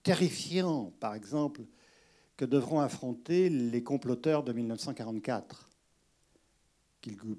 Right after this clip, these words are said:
qui le paieront très cher, qui seront tous envoyés à la potence, et encore la potence aurait été un moyen très doux d'exécution par celui, par rapport à celui qu'on leur a réservé, hein.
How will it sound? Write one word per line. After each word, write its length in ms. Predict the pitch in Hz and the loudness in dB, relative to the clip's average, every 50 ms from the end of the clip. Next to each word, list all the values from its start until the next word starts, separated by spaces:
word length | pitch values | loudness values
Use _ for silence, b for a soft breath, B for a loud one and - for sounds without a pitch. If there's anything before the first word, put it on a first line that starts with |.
| - - 101 - | -8 -10 -12 -10
qui 140 | - - 120 | -6 -2 2
le 100 | 120 120 | 2 2
paieront 240 | 120 127 123 123 120 | 4 2 2 2 0
très 220 | - - - 131 | 0 0 -2 0
cher, 480 | - - - 196 190 151 117 104 - - | 0 2 4 4 6 6 6 4 0 -6
qui 80 | - 101 | -12 -12
seront 180 | - - 110 | -10 -8 -8
tous 240 | - - 139 120 - | -8 -6 -8 -6 -4
envoyés 500 | 123 104 101 107 107 120 127 117 101 b b b b b b b b b - | -4 -2 -2 -2 0 0 0 0 0 b b b b b b b b b -8
à 60 | 117 | -6
la 100 | 117 117 | -6 -4
potence, 500 | - 123 120 120 - 156 151 127 - - | -4 -4 -4 -2 0 0 0 -2 -4 -6
et 60 | 113 | -8
encore 260 | 101 104 - 143 127 | -8 -8 -6 -4 -4
la 100 | 113 110 | -4 -4
potence 600 | 107 - 110 - - 135 143 147 143 - - - 107 101 95 b b b b b b b b - | -4 -4 -6 -2 -2 -2 -2 -2 -4 -6 -8 -8 -8 -10 -10 b b b b b b b b -6
aurait 260 | 117 113 120 120 117 | -2 0 0 0 0
été 260 | 113 113 - 147 139 | 0 -2 -2 0 0
un 80 | 127 117 | 0 0
moyen 480 | 113 117 117 123 131 131 127 113 110 b b b b b b b b _ | 0 -2 0 0 0 0 0 -2 -4 b b b b b b b b _
très 220 | - - 127 120 | -2 0 2 2
doux 280 | 120 120 139 151 156 143 | 2 2 2 4 4 4
d'exécution 680 | 104 117 117 - 101 113 110 - 107 - - 156 151 - | 2 2 -2 -2 -2 -6 -6 -6 -8 -6 -4 -4 -2 -2
par 180 | 131 113 - | -4 -6 -8
celui, 260 | - - 117 117 127 | -8 -6 -4 -4 -4
par 380 | 139 - - _ _ 123 120 104 | -6 -8 -14 _ _ -8 -6 -6
rapport 240 | 113 113 - 127 123 | -6 -4 -4 -4 -4
à 40 | 120 | -4
celui 280 | - - 107 110 131 | -4 -6 -4 -4 -4
qu'on 180 | - - 120 113 | -4 -4 -4 -2
leur 160 | 110 107 110 | -2 0 0
a 100 | 120 113 | -2 -2
réservé, 640 | 104 110 98 104 117 117 110 104 104 101 98 90 90 | -2 -4 -4 -4 -6 -6 -6 -8 -8 -8 -8 -8 -12
hein. 140 | 92 104 | -14 -16